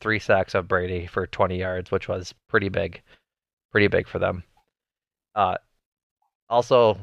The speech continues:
uh, you mentioned earlier that the injury to Jaire Alexander, we don't know anything yet. I'm refreshing Twitter to see if we do get something, but nothing as of yet. But stepping into his place was, uh, Keyshawn Nixon, who was absolutely just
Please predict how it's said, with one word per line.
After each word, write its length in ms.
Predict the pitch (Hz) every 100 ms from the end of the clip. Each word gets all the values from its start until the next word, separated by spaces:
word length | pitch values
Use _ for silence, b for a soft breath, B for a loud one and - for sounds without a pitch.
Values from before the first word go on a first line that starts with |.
| - _
uh, 120 | 98
you 140 | 92 98
mentioned 260 | 104 -
earlier 380 | 113 117 107 101
that 200 | 98 92 _ _ _ _
the 140 | 110 127
injury 420 | 135 110 95 90 _ _ -
to 300 | 113 98 95
Jaire 360 | 107 104 98 98
Alexander, 440 | 98 95 101 95
we 60 | 95
don't 180 | 110
know 160 | 107 104
anything 420 | 101 101 - 95
yet. 460 | 92 101 127 - - _ _ _ _ -
I'm 380 | 107 98 92
refreshing 480 | 95 104 107 92 98
Twitter 320 | - 107 101
to 100 | 98
see 180 | 95 107
if 120 | 95
we 60 | 98
do 200 | 87 113
get 140 | 117
something, 420 | 113 117 110 117 110
but 280 | 95 - -
nothing 320 | 95 - 90
as 140 | 92
of 120 | 95
yet. 220 | 107 98 -
But 200 | 92 85
stepping 360 | - 123 135
into 140 | 117 117
his 100 | -
place 340 | - 104 -
was, 220 | 101 95
uh, 240 | 98 92 90 _ b b _ _ -
Keyshawn 240 | 120 107
Nixon, 480 | 98 98 90 87 90 _ -
who 80 |
was 240 | 107 98 92 -
absolutely 880 | 98 101 117 98 104 95 98 92 _ _ _ _ _ _ _ _
just 220 | 104 -